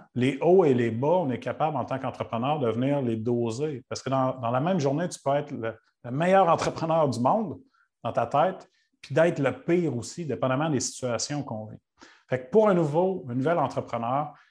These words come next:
d'un, s'informer sur son domaine. Donc, on doit être l'ex-, notre, l'expert dans notre domaine.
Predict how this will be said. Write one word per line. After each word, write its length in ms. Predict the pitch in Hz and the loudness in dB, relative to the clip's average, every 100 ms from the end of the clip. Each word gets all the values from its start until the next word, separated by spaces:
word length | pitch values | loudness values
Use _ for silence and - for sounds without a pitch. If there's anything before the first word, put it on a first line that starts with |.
| _ - | _ 0
d'un, 460 | 147 170 156 - - _ _ _ | 4 4 4 -2 -14 _ _ _
s'informer 540 | - - 180 170 156 160 | -8 0 2 2 2 0
sur 140 | 147 | -2
son 140 | - 139 | -4 -2
domaine. 420 | 127 123 139 139 _ _ _ _ | -2 -2 -6 -10 _ _ _ _
Donc, 180 | 117 117 - _ - | -8 -8 -12 _ -4
on 120 | 135 | 0
doit 280 | 139 151 165 | 4 6 4
être 200 | 165 - - | 2 -12 -4
l'ex-, 320 | 131 139 - | -2 -2 -2
notre, 340 | 147 151 156 - | 0 0 -2 -6
l'expert 680 | 123 165 165 - 151 151 151 | 0 2 2 -4 0 0 0
dans 220 | 120 120 | -2 -2
notre 460 | 120 131 135 131 117 | 0 0 0 -4 -8
domaine. 440 | 110 110 107 131 | -8 -8 -10 -14